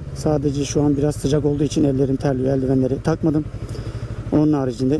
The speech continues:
ekipmanımız tamam. Umarım güzel, eğlenceli, bol aksiyonlu bir video olur. Lastikleri biraz ısıtalım.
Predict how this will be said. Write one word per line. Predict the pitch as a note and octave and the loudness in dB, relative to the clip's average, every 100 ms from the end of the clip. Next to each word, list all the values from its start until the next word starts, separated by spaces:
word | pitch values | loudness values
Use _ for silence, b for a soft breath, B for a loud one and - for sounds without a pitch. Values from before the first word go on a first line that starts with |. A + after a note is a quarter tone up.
| C#3 | -2
ekipmanımız | A#2+ A#2+ B2+ C3 D3+ - - - - | -4 -2 2 2 0 -4 -8 -6 0
tamam. | C3+ B2+ D3+ - - - - - - - - - - - | 2 2 -2 -6 -8 -8 -8 -8 -8 -8 -6 -2 0 2
Umarım | G3+ A3+ A3 G3+ | 4 4 2 -2
güzel, | G3 F#3+ | 0 0
eğlenceli, | F#3+ F#3+ G3+ G3 G3 G3+ - - D#2+ E2+ F2 F#4 - G4 F#4 E4+ D#4+ C#4+ | 0 0 0 0 0 0 -2 -2 0 2 2 2 2 2 0 0 0 2
bol | C4+ C4+ | 2 2
aksiyonlu | C4 - C4 C4 C4 | -2 -2 0 2 0
bir | B3+ C4 | 0 0
video | A3 A#3+ B3+ B3+ | 0 0 2 2
olur. | B3 B3+ B3+ - - - - - - - D#2+ D#2+ D#2+ D#2 D#2 D#2 D2+ D3+ C#3+ C#3+ C#3 C3+ C#3+ | 2 0 -2 -6 -6 -6 -6 -6 -6 -6 -6 -6 -4 -4 -4 -2 0 2 2 2 4 4 2
Lastikleri | E3 - F3+ F#3+ F#3+ | 0 0 0 2 2
biraz | F#3 G3 F3 | 2 0 -2
ısıtalım. | - F3+ F3 E3+ | -4 -4 0 0